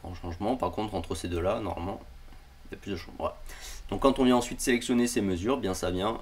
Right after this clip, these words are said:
euh, switcher la valeur directement dans l'indicateur. Alors pour finaliser sur ce démo vidéo, c'est un segment, hein, donc après vous pouvez le travailler comme tous les autres segments, c'est-à-dire que dans le menu visuel, ici du segment, vous allez pouvoir par exemple changer son affichage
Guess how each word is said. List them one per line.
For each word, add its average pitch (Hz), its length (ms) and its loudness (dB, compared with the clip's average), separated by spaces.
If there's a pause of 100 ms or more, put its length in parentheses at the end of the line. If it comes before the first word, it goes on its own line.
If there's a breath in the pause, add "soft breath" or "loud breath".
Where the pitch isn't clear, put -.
euh, 85 160 -2
switcher - 520 0 (800)
la 104 180 8
valeur 101 340 4
directement 95 680 -2
dans 98 240 2
l'indicateur. - 580 -4 (540 loud breath)
Alors - 140 -4
pour 104 120 -2
finaliser 117 460 6
sur 117 160 0
ce - 120 -2
démo 110 280 4
vidéo, 107 340 4
c'est 127 120 0
un 101 100 6
segment, 107 480 4
hein, 117 60 2
donc 90 200 0
après 90 220 0
vous 107 140 -2
pouvez 101 220 2
le 92 60 2
travailler 95 400 4
comme 92 220 0
tous 107 140 -6
les 101 120 2
autres 92 140 2
segments, 98 500 2 (360 loud breath)
c'est-à-dire 92 440 2
que - 100 -4
dans 98 280 4
le 104 140 6
menu 95 240 4
visuel, 95 500 4 (440)
ici 110 300 -6
du 113 160 -4
segment, 95 500 2 (460 loud breath)
vous 98 180 -2
allez 92 140 6
pouvoir - 380 4
par 98 80 4
exemple 98 260 2
changer 95 260 -2
son 95 200 -2
affichage 98 560 0